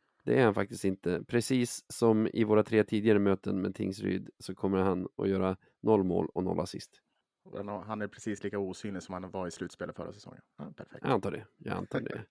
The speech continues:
Speaker 2: <laughs> Nej, men fan, och sen är det också så här roligt att lägga till här. Det här är ju fan en måste-match för Löven. Vet du varför?
Speaker 1: Eh, för att Mora bara vinner och vinner, eller?
Speaker 2: Nej, för vi måste tänka på Östersund. Tingsryd är bara ett poäng efter.
Speaker 1: Just det, just
Speaker 2: Så,
Speaker 1: det.
Speaker 2: fan, tänk på Östersund.
Speaker 1: Horribla
Speaker 2: Livsviktigt,
Speaker 1: Östersund.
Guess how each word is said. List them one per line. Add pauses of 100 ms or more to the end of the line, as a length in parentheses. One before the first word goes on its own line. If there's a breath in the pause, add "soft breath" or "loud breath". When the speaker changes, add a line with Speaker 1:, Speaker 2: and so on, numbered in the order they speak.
(100)
Speaker 2:
<laughs>
Nej,
men
fan,
och
sen
är
det
också
så
här
roligt
att
lägga
till
här.
Det
här
är
ju
fan
en
måste-match
för
Löven.
Vet
du
varför? (720)
Speaker 1:
Eh,
för
att
Mora
bara
vinner
och
vinner, (240)
eller? (260)
Speaker 2:
Nej,
för
vi
måste
tänka
på
Östersund. (140)
Tingsryd
är
bara
ett
poäng
efter. (480)
Speaker 1:
Just
det, (100)
just
Speaker 2:
Så,
Speaker 1:
det.
Speaker 2:
fan,
tänk
på
Östersund. (640)
Speaker 1:
Horribla
Speaker 2:
Livsviktigt,
Speaker 1:
Östersund.